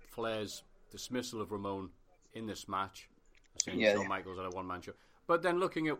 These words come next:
Speaker 1: when Flair wrestled Ramon, he had him in, uh, late ninety-two when Ramon wasn't there. The character was there, but he wasn't there in terms of in-ring stuff. And
Speaker 2: Mm-hmm.
Speaker 1: he probably had a few matches when he was at his worst in W C W in the late nineties, so.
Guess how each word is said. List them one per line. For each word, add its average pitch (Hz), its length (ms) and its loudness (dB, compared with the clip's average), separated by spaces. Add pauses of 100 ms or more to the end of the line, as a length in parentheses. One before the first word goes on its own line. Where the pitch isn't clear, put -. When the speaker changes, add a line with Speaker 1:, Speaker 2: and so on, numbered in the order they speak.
Speaker 1:
when 127 200 0
Flair 120 260 2
wrestled 113 440 0 (160)
Ramon, 87 340 -8 (800)
he 107 60 -8
had 127 140 2
him 151 100 2
in, 143 120 2
uh, 131 240 2
late 135 200 4
ninety-two 123 540 -2
when 104 260 -2
Ramon 95 420 -4 (580)
wasn't 92 280 -8
there. 92 140 -4
The 98 140 -8
character 143 320 8
was 110 140 -4
there, 98 340 2
but 98 120 -6
he 101 100 -6
wasn't 95 280 -6
there 92 180 -4
in 82 120 -8
terms 87 280 -12
of 82 100 -12
in-ring 90 420 -8
stuff. 87 220 -10 (720)
And 107 340 12
Speaker 2:
Mm-hmm. - 200 -12 (140)
Speaker 1:
he 110 80 -10
probably 117 220 4
had 104 120 4
a 95 40 -4
few 104 240 -8 (240)
matches 101 300 -6
when 95 80 -8
he 95 40 -6
was 92 100 -8
at 95 80 -6
his 92 180 -8
worst 95 220 0
in 98 80 0
W 92 180 0
C 92 160 -4
W 87 260 -2
in 80 80 -8
the 82 60 -8
late 87 180 -4
nineties, 85 440 -8
so. 82 200 -8